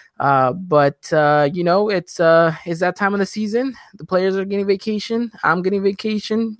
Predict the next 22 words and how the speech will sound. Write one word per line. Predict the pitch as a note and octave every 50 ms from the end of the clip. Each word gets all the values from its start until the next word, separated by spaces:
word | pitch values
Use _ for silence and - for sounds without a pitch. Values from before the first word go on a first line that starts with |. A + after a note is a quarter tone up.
| G3 F3 E3+
Dylan's | F3 A3 C#4 D#4+ D4 G#3+
already | G3 F#3 F3 D#3+
on | D#3 D3
vacation, | C#3 C3+ - D3 C#3+ C#3+ - D3+ -
to | C#3+
be | C#3+ C#3
honest. | D3+ E3+ F3 D3 B2+ B2+ C#3+ - - - - - - _ _
He, | G3+ A3 B3 B3+ A#3
he's, | G3+ A3+ A#3+ A#3 G#3 -
he, | G3 G3 F#3 F#3+ F#3+
he | F3+ - G#3 A3
said, | G#3 - A3 G3+ G3
"You | G3+
know | G3+ G#3
what? | G3+ G3 G3+ G#3 G#3 -
Forget | - F#3 E3+ F#3 G#3 - _
this." | D#3+ C3+ C3+ C#3+
I'm | C#3+ D3 E3 E3+
already, | E3+ E3 D#3 D3
he's | D#3 E3+ F3
already | F#3+ F#3+ F#3 F3+ F3 E3+ D#3+ D#3+ - _ - - - - - _ -
coming, | - F#3 F3 F3 E3+ E3 D#3+